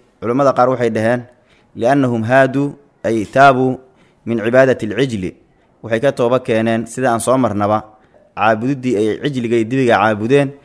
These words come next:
markaasaa waxaa loo bixiyey yahuud, saasaa loogu bixiyey. "بسبب أنهم تابوا من عبادة العجل." Culammada qaarna waxay dhaheen, waxaa yahuud loogu bixiyey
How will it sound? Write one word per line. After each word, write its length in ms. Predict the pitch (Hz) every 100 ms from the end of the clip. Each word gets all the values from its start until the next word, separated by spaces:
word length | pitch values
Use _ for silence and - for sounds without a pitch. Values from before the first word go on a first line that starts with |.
| _ _
markaasaa 400 | 113 117 117 127
waxaa 200 | 131 117
loo 120 | 117
bixiyey 340 | 123 107 107 107
yahuud, 340 | 107 104 135
saasaa 360 | 131 127 117 110
loogu 220 | 107 110
bixiyey. 400 | 104 98 95 92 - _ -
"بسبب 280 | - 127 135
أنهم 340 | 113 131 113
تابوا 400 | 104 135 135 143 143 _ _ _ _ _ _ -
من 280 | 67 95 113
عبادة 340 | 107 120 131 110
العجل." 520 | 101 90 113 98 87 - _ _ _ _ _ -
Culammada 260 | 120 147
qaarna 220 | 131 123 135
waxay 160 | 131
dhaheen, 300 | 117 113 131 127 - _ _ _ _ _ _ _ _ _
waxaa 220 | - 120 123
yahuud 360 | 120 120 151
loogu 260 | 135 127 139
bixiyey 540 | 120 107 113 120 180